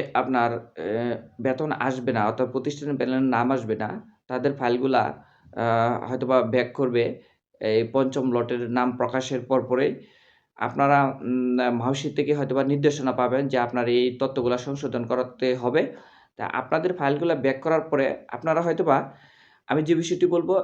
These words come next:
এখানে কিছুটা সময় বাড়তে পারে, সময় কিছুটা বাড়তে পারে, কারণ এই, এই অল্প সময়ের মধ্যে অনেক স্যার ম্যাডামই তাদের তথ্যগুলা সংশোধন করতে পারবে না।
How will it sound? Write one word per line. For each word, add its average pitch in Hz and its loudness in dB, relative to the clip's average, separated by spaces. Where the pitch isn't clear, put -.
এখানে 151 0
কিছুটা 156 -4
সময় 160 -2
বাড়তে 117 -4
পারে, 85 -2
সময় 147 0
কিছুটা 160 -2
বাড়তে 123 0
পারে, 160 2
কারণ 139 2
এই, 151 2
এই 165 6
অল্প 143 0
সময়ের 175 -2
মধ্যে 143 2
অনেক 147 0
স্যার 139 -2
ম্যাডামই 143 2
তাদের 135 0
তথ্যগুলা 143 0
সংশোধন 143 0
করতে 175 0
পারবে 104 2
না। 85 -10